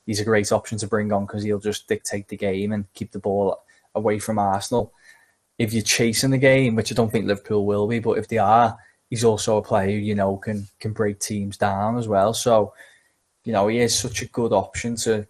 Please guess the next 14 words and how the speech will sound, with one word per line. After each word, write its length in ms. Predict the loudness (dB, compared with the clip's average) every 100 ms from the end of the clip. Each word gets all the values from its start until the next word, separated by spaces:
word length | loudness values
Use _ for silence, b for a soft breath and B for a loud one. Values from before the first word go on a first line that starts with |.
| -8
to 100 | -4
bring 300 | -2 -2 -2
on 160 | 0
that 120 | 0 0
maybe 300 | 0 0 -2
even 180 | -2
starting 360 | -2 0 -2 -2
on 100 | -6
the 60 | -4
bench 280 | -6 -6
isn't 200 | -8 -6 -6
the 80 |
worst 320 | -4 -2 -4 -4
part. 300 | -2 -2